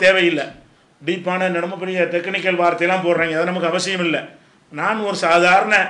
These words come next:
ஒரு குடிமகன் என்கிற அடிப்படையில என்னுடைய ஊர்ல ஒரு தொழிற்சாலை வருகிறது. வந்தால் அது பெரிய தொழிற்சாலை. பெரிய தொழிற்சாலைன்னா என்ன, இப்ப அதிக வெப்பம் வரும், அதிகமான வேலை செய்வாங்க.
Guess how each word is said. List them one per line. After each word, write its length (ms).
ஒரு 180
குடிமகன் 480
என்கிற 220
அடிப்படையில 460
என்னுடைய 320
ஊர்ல 240
ஒரு 140
தொழிற்சாலை 420
வருகிறது. 340
வந்தால் 500
அது 160
பெரிய 180
தொழிற்சாலை. 460
பெரிய 260
தொழிற்சாலைன்னா 600
என்ன, 200
இப்ப 160
அதிக 140
வெப்பம் 340
வரும், 220
அதிகமான 320
வேலை 220
செய்வாங்க. 400